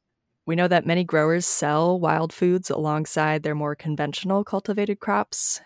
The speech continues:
and those wild foods are an important part of the revenue stream for many farms. But of course, this distinction between wild foods and crops is actually really important when it comes to protecting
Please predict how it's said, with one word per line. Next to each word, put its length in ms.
and 440
those 180
wild 240
foods 220
are 80
an 80
important 400
part 320
of 100
the 80
revenue 320
stream 380
for 320
many 200
farms. 680
But 220
of 140
course, 300
this 160
distinction 460
between 280
wild 300
foods 480
and 240
crops 920
is 200
actually 380
really 280
important 540
when 120
it 80
comes 280
to 100
protecting 800